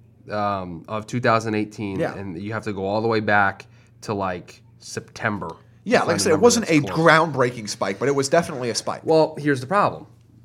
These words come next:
Speaker 1: th-, and this is the point I was just about to make. They put all their eggs in the basket of those two Daniel Bryan segments. The rest of this show, pff, mailed it in.
Speaker 2: Well, here's the problem. That's what SmackDown's been.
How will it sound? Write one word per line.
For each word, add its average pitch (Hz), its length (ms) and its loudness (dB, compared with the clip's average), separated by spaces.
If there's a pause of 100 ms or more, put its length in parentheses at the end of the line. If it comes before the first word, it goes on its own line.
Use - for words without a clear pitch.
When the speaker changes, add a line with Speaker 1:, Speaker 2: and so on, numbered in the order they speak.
(140)
Speaker 1:
th-, 127 320 -16 (300)
and 117 120 -6
this 123 120 -6
is 143 80 -2
the 135 80 2
point 143 180 6
I 139 40 2
was 131 100 -4
just 123 140 -6
about 131 140 -2
to 131 80 -4
make. 147 380 -2 (680)
They 160 1000 4 (180)
put 170 140 4
all 185 140 10
their 214 180 6
eggs 208 180 4
in 180 60 -2
the 180 60 0
basket 160 360 4
of 143 80 0
those 151 160 4
two 156 120 0
Daniel 139 240 4
Bryan 117 220 6
segments. - 420 -10 (240)
The 131 80 -2
rest 160 240 2
of 190 120 -2
this 185 140 -2
show, 190 480 0 (160)
pff, 82 320 -6
mailed 151 320 10
it 123 80 4
in. 107 220 0
Speaker 2:
Well, 185 140 6
here's 175 180 0
the 151 60 -6
problem. - 460 0
That's 160 180 2
what - 100 -4
SmackDown's 147 380 -4
been. - 180 -8